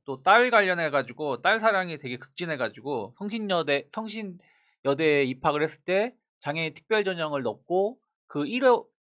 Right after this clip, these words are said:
첫 번째 대상이 나경원 딸이었고, 근데 그 전형은 그 이후에 업-,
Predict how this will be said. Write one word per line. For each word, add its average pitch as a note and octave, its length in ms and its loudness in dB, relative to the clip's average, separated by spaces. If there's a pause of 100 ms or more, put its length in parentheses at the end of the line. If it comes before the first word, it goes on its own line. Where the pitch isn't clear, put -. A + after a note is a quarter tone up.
(120)
첫 - 260 0
번째 C#4+ 380 4
대상이 D3+ 500 -2
나경원 B2+ 420 2
딸이었고, E3 640 0
근데 A3+ 180 -8
그 A3+ 240 -6
전형은 D#3 480 -6
그 E3 140 -4
이후에 D3 280 -4
업-, A#2 200 -2